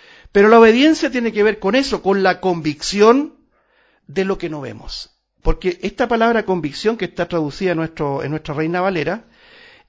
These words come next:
es una palabra original que habla de demostración, demostración. Es decir, no solamente uno puede decir, "Yo creo en Dios",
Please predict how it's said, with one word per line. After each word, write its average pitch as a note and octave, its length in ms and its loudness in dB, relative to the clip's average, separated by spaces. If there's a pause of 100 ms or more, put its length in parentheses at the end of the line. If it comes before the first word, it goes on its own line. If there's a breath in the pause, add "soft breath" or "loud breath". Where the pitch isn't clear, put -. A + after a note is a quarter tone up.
es G#3+ 260 0
una G#3+ 180 2
palabra G#3 340 2
original G3 680 -4
que F3+ 160 -2
habla G3 340 4
de G#3+ 280 4
demostración, A3 1500 -4 (140)
demostración. G3+ 960 -4
Es F3 60 -6
decir, G#3+ 300 -8 (260 loud breath)
no B3+ 180 2
solamente C4 520 0
uno A#3+ 200 0
puede A3 240 4
decir, G#3+ 240 -2
"Yo G#3 180 -2
creo A3+ 220 2
en F#3+ 100 -6
Dios", C4 420 -6